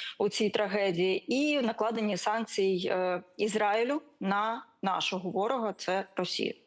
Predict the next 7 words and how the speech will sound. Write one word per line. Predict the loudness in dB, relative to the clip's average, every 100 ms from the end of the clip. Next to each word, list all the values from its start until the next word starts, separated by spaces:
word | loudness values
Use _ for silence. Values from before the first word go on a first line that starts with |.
| _ -12 -6 -6 -8 -14 _ _ -2
Е, | 0 2
ми | 2 2
опрацювали | 2 0 0 0 2 2
військовий | 2 0 0 0 2
блок | 0 -2 -2
питань, | -4 -2 -2
е, | -2